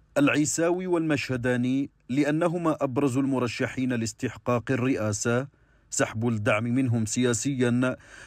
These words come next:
من قبل الكتل السنية التي رشحتهم،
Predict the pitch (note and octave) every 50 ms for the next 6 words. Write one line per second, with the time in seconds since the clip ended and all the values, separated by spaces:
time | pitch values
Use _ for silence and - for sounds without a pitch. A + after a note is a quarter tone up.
0 | - - C3+ D3+ D#3 D#3 - F#3+ E3+ F3+ F3 E3 D#3 D3 - D3+ D3 - C#3+ C#3
1 | B2 - - C3+ C3 B2+ C3 B2 B2+ A#2 G#2 - B2 A#2 A#2 A2 - A#2 A#2 A#2
2 | A#2 G#2+ - B2 A2+ - B2+ A#2 - - A#2 A2 A#2 B2 C3 C#3+